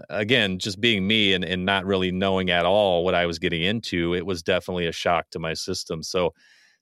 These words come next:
to answer your question, if I had to say yes or no, I, I would guess the answer would be no. I mean, it's very difficult to duplicate, uh, that process. It's just from the time you open your eyes in the morning till, you know, the time you go to bed at night, um,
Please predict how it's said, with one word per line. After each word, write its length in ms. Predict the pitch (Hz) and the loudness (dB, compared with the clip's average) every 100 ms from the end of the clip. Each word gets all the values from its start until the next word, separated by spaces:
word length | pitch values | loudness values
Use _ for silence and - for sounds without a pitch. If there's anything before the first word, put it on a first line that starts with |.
| - | -4
to 100 | 123 | -2
answer 240 | 139 - | 0 -2
your 60 | 98 | 0
question, 400 | 123 123 - 92 | 2 2 2 -2
if 100 | 101 | 2
I 80 | |
had 120 | 95 92 | 2 2
to 60 | |
say 160 | 82 101 | 0 2
yes 280 | 95 92 - | 2 2 -2
or 80 | 95 | 0
no, 200 | 101 95 | 2 2
I, 280 | 78 78 - | 0 -6 -4
I 100 | 95 | -4
would 200 | 92 85 | -4 -2
guess 280 | 107 120 - | 0 0 0
the 160 | 95 | 0
answer 280 | 95 90 98 | 0 -2 -2
would 180 | 90 85 | -2 -2
be 140 | 85 | -4
no. 320 | 82 92 101 | -2 0 0
I 100 | 78 | -2
mean, 140 | 85 85 | -4 -6
it's 120 | 85 | -6
very 280 | 92 98 95 | 0 2 0
difficult 720 | 85 98 - 90 92 87 85 | 0 -2 -2 -4 -2 -2 -2
to 100 | - | -8
duplicate, 800 | 80 95 107 90 - 87 85 78 _ _ _ _ - | -6 -6 -4 -6 -4 -2 -2 -6 _ _ _ _ -4
uh, 260 | 87 82 80 | 0 0 0
that 260 | 90 92 | -2 -2
process. 680 | - 90 95 - 87 80 - | 0 2 2 0 -4 -6 -8
It's 180 | 87 - | -8 -6
just 400 | - 90 - - _ _ _ _ - | -4 -4 -4 -10 _ _ _ _ -6
from 160 | 92 | -2
the 80 | 90 | -2
time 320 | - 95 98 | -2 -2 0
you 120 | 95 | 2
open 220 | 101 92 95 | 0 0 0
your 140 | 90 | 2
eyes 420 | 90 92 92 90 92 | 2 2 0 -2 -4
in 60 | |
the 60 | 90 | -4
morning 420 | 90 90 87 87 | -2 -2 -2 -6
till, 560 | - 92 90 90 87 - _ _ - | -4 -2 2 2 0 -4 _ _ -10
you 80 | |
know, 100 | 92 | -8
the 80 | 80 | -8
time 300 | 85 - 90 | -6 -2 -2
you 80 | 87 | -2
go 120 | 90 | 0
to 100 | 87 | 0
bed 200 | 80 90 | 0 0
at 120 | 95 82 | 0 -2
night, 380 | 82 82 82 | -4 -4 -6
um, 520 | 85 85 82 82 80 | -6 -4 -4 -4 -10